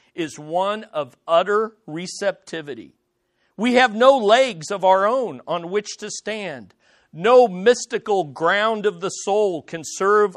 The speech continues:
uh, as a basis of our union with the divine. We can earn no merits that will purchase for us a standing for God. We are beggars, needy, vulnerable,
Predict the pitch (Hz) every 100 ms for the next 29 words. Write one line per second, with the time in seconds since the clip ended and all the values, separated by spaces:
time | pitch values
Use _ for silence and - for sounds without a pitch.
0 | - 170 - 180 165 139 127 185 208 -
1 | 151 160 147 151 151 151 202 202 156 131
2 | 113 _ _ - 170 185 180 165 160 156
3 | 156 147 117 104 _ _ _ _ - 208
4 | 269 226 208 - 254 277 254 175 156 180
5 | 262 277 262 226 226 190 113 - - _
6 | 180 180 180 160 - 254 240 - 233 -
7 | 233 202 165 143 - - 160 - - 202
8 | 214 214 214 - 202 175 147 127 110 _
9 | _ _ _ _ 139 170 214 226 220 -
10 | _ _ _ 160 175 180 175 - _ 117
11 | _ - 175 180 135 107 - - _ _
12 | _ 127 139 160 220 233 170 107 - _
13 | _ _ _ _ 135 151 214 226 190 135
14 | 123 110